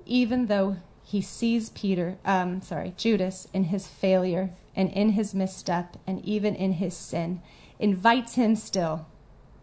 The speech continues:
"Judas, friend, let me walk with you. Drop your boxes. They're getting too full.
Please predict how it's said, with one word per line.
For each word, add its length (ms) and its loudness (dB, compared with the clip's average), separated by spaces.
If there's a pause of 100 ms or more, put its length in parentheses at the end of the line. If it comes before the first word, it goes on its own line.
(260)
"Judas, 540 -4 (400)
friend, 640 -6 (800)
let 160 0
me 100 4
walk 320 4
with 160 -2
you. 200 -2 (200)
Drop 300 0
your 80 2
boxes. 600 -2 (1500)
They're 100 2
getting 240 2
too 180 -2
full. 380 -6